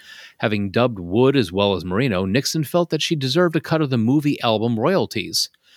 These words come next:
but neither the movie nor the record producers would bow to her demands. Leonard Bernstein broke the stalemate by volunteering a percentage of his income,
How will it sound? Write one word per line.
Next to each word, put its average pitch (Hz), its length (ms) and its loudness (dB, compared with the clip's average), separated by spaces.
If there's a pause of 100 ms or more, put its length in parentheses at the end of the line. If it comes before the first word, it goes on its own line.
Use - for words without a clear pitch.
(160)
but 95 140 0
neither 95 240 2
the 87 100 -4
movie 135 340 4
nor 120 140 4
the 117 120 0
record 135 340 0
producers 90 500 -2
would 87 160 -4
bow 85 240 2
to 87 140 -6
her 95 160 0
demands. 101 640 -4 (560)
Leonard 107 380 2
Bernstein 98 600 0
broke 110 280 2
the 131 80 -4
stalemate 135 600 2
by 95 140 2
volunteering 127 640 0
a 113 40 -8
percentage 151 580 0
of 151 120 4
his 135 180 0
income, 123 520 0